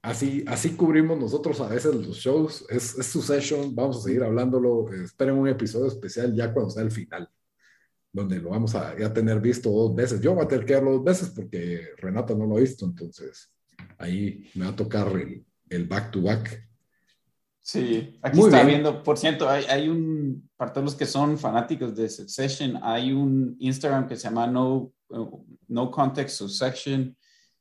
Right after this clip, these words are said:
Speaker 2: Eh, buenísimo, buenísimo. Ahorita
Speaker 1: Ahí
Speaker 2: me
Speaker 1: lo
Speaker 2: quedé
Speaker 1: tengo en
Speaker 2: viendo.
Speaker 1: Twitter.
Speaker 2: Ah, sí, también, creo que es el mismo.
Speaker 1: Ajá, debe
Speaker 2: Pero,
Speaker 1: ser.
Speaker 2: mm, déjame ver, aquí hay otra línea. Ah, ya no lo encontré. No, si quieres sigamos, porque aquí ya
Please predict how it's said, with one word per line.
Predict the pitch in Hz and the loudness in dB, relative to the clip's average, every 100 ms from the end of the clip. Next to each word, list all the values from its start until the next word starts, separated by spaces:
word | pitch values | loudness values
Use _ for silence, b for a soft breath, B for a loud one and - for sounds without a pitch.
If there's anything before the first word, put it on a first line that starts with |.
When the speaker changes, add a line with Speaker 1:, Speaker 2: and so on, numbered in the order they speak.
| _ - | _ -2
Speaker 2:
Eh, | 117 110 104 | 2 2 2
buenísimo, | 110 117 131 127 113 | 2 2 2 0 -2
buenísimo. | 110 117 120 113 110 - - | -2 -4 -4 -6 -6 -8 -6
Ahorita | 123 117 | -2 4
Speaker 1:
Ahí | 120 | 8
Speaker 2:
me | 131 | 8
Speaker 1:
lo | - | 8
Speaker 2:
quedé | |
Speaker 1:
tengo | 147 | 6
en | 120 | 6
Speaker 2:
viendo. | 143 151 135 | 8 8 8
Speaker 1:
Twitter. | 95 90 - _ _ _ _ _ _ _ _ - | 2 0 -8 _ _ _ _ _ _ _ _ 2
Speaker 2:
Ah, | 139 | 4
sí, | 151 220 | 4 2
también, | 156 139 170 - | 4 4 4 2
creo | 208 | 2
que | 208 | 2
es | 320 | 0
el | 170 | 2
mismo. | 131 175 139 117 151 _ _ - | 4 4 2 -2 -4 _ _ -10
Speaker 1:
Ajá, | 113 139 | -2 -2
debe | 135 170 | 2 4
Speaker 2:
Pero, | 131 127 120 120 117 | 4 4 2 2 0
Speaker 1:
ser. | |
Speaker 2:
mm, | 113 110 110 _ _ _ _ _ _ - 107 | -2 -4 -10 _ _ _ _ _ _ -10 -2
déjame | 117 135 | 2 2
ver, | 139 139 | 2 2
aquí | - 139 | 0 0
hay | 143 139 | 2 2
otra | 135 139 143 | 0 -4 -6
línea. | 131 143 156 160 156 - | -4 -4 -4 -6 -6 -2
Ah, | 117 127 | 0 0
ya | 131 | 0
no | |
lo | 139 | 0
encontré. | 131 110 117 | -2 -6 -4
No, | 139 170 | 0 0
si | 160 135 | 0 -6
quieres | 123 143 | -4 -4
sigamos, | - 123 123 123 | -2 -4 -4 -6
porque | 113 _ _ | -12 _ _
aquí | 131 | -6
ya | 127 120 131 | -4 -6 -10